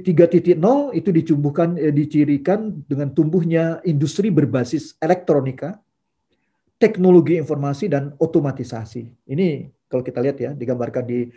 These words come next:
eh, tiga titik nol. Nah, sekarang kita masuk pada, kalau kita lihat di sini, sudah masuk pada revolusi empat titik nol, bahkan beberapa negara sudah mengklaim masuk pada industri lima titik nol. Empat titik nol ini dicirikan dengan berkembangnya internet,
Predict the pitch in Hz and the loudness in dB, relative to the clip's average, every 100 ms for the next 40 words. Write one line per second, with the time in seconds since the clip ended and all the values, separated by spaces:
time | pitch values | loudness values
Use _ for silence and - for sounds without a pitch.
0 | _ _ - 127 123 120 120 113 117 - | _ _ -16 -10 -10 -10 -10 -10 -10 -12
1 | 120 113 110 143 143 160 190 233 180 226 | -12 -12 -4 -4 0 2 2 2 0 0
2 | 202 156 262 170 151 170 247 - _ _ | 0 -2 -2 0 2 2 0 -6 _ _
3 | _ - 135 139 139 135 123 147 180 233 | _ -6 -6 -2 -2 0 -2 -2 -2 -2
4 | 208 - - 131 135 135 202 143 139 151 | -4 -10 -6 -2 -2 -4 -4 -2 0 2
5 | 143 147 139 190 196 180 - 139 151 - | 2 0 -2 -2 -2 -2 -6 -6 -6 -4
6 | - 143 180 143 120 113 113 139 123 143 | -6 -4 -4 -4 -4 -6 -4 -4 -4 -6
7 | 120 117 101 117 131 139 226 277 - _ | -8 -10 -8 -4 -2 -2 -4 -6 -14 _
8 | _ 131 123 120 117 117 139 120 - 165 | _ -8 -6 -6 -8 -10 -10 -10 -4 0
9 | 214 170 131 123 117 147 123 123 127 107 | 0 0 -6 -12 -12 -10 -6 -4 -4 -6
10 | 135 120 113 117 123 120 156 175 107 _ | -8 -6 -6 -8 -10 -12 -12 -12 -14 _
11 | _ _ _ 143 139 - 180 175 185 170 | _ _ _ -8 -2 0 0 0 0 2
12 | 175 175 220 214 139 165 180 226 160 156 | 2 2 2 0 2 2 4 2 2 0
13 | 147 - 143 135 135 143 127 117 139 165 | 0 -2 0 0 0 -4 -6 -8 -4 -2
14 | 202 | -2